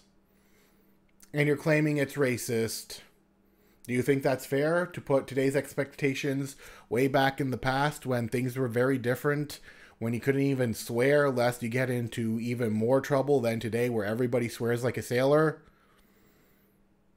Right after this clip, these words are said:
Let me know what you think. I personally think it's rather silly and, uh,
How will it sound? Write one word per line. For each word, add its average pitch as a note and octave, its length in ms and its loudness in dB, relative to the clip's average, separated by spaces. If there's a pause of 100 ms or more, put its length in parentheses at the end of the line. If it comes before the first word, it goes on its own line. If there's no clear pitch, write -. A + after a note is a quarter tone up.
(140)
Let A#3+ 140 0
me E4+ 80 4
know F4+ 120 6
what D#4+ 160 6
you D#4 80 6
think. G3+ 520 0 (240)
I E3 460 2
personally F#3 480 2
think E3+ 240 0
it's E3 180 0
rather E3 300 2
silly E3 500 2
and, C#3+ 500 -2
uh, C3 440 2